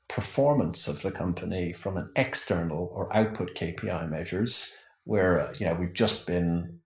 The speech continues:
we just achieved five-star App Store rating on I O S, we're four point seven or four point eight on Android, so we're nearly there on the other side. Um, we've got a Net Promoter Score of plus eighty-four,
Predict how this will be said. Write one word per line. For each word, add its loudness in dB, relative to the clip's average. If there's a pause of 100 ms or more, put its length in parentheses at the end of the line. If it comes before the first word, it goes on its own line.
(120)
we -2
just 2
achieved -2
five-star 2
App 0
Store 0
rating -4
on -4
I 2
O 4
S, 4
we're -10
four -4
point -4
seven 0
or 0
four -4
point 0
eight -2
on 0
Android, 2
so -6
we're -2
nearly 2
there 2
on 2
the 0
other 0
side. 2 (560)
Um, 0
we've -4
got -2
a 0
Net 0
Promoter 0
Score 0
of -8
plus -4
eighty-four, 2